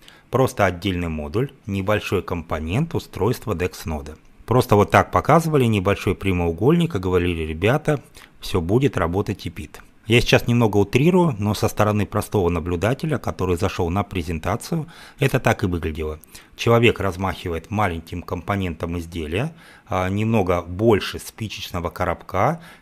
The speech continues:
и говорит: «Ребята, мы перевернем этот мир». Седьмого апреля Алексей впервые упоминает новый сервис Dex Mobile. Сейчас мы в преддверии запуска этого сервиса и многих других сервисов.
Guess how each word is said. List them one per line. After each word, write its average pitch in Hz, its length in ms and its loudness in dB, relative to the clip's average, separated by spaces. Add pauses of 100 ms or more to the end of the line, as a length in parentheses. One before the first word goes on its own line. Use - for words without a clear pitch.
и 104 80 -4
говорит: 92 440 -2
«Ребята, 123 520 0
мы 101 220 -2
перевернем 98 680 -2
этот 95 320 -4
мир». 80 220 -10 (340)
Седьмого 120 480 4
апреля 90 500 0 (200)
Алексей 101 580 0
впервые 98 600 4
упоминает 95 760 2
новый 101 340 0
сервис 131 600 0
Dex 98 300 -2
Mobile. 78 480 -4 (280)
Сейчас 117 320 4
мы 101 100 2
в - 40 -20
преддверии 95 560 0
запуска 95 540 0
этого 82 280 -6
сервиса 85 560 -2
и 131 60 6
многих 85 380 0
других 80 340 -4
сервисов. 110 640 -2